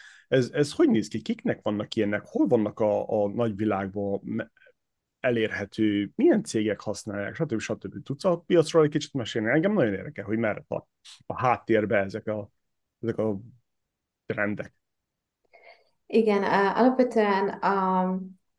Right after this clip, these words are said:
Speaker 2: am-, amit most látunk, hogy a, az elektromos flották elé-, e terén sokkal gyorsabb a,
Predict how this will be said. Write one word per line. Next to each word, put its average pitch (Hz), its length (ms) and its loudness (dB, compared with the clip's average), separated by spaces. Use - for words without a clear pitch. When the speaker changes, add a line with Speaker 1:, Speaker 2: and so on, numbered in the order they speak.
Speaker 2:
am-, 202 260 0
amit 208 200 4
most 208 180 -2
látunk, 285 380 0
hogy 208 180 0
a, 180 280 -2
az - 120 -6
elektromos 196 380 -2
flották - 440 -4
elé-, 214 340 -2
e 185 300 -2
terén 214 300 4
sokkal 185 600 -2
gyorsabb 196 680 2
a, 175 540 2